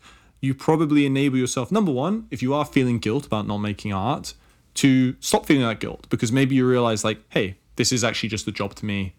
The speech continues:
I'm not that passionate about it, and that's okay," because everybody has their own paths in life and things they like and things they don't like, right? And then you can go and focus on things that make you happy. Um,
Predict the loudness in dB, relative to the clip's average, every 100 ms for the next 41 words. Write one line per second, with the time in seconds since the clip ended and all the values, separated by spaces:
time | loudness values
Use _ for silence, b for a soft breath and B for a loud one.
0 | _ -4 -2 0 -2 -2 -6 -4 -4 -4
1 | -4 0 0 0 -4 -10 _ -2 -2 0
2 | 0 -2 -6 -6 -6 -6 -4 0 0 0
3 | 0 0 -2 -2 -2 -2 -4 -6 -4 -2
4 | -2 -4 -2 -4 -6 -8 -8 -6 -4 -4
5 | -4 -6 -4 0 -2 -2 -10 -8 -6 0
6 | 2 2 2 2 2 4 2 2 0 -2
7 | -2 -4 -4 -4 -2 -2 -4 -14 -16 B
8 | B B B B 2 2 0 -4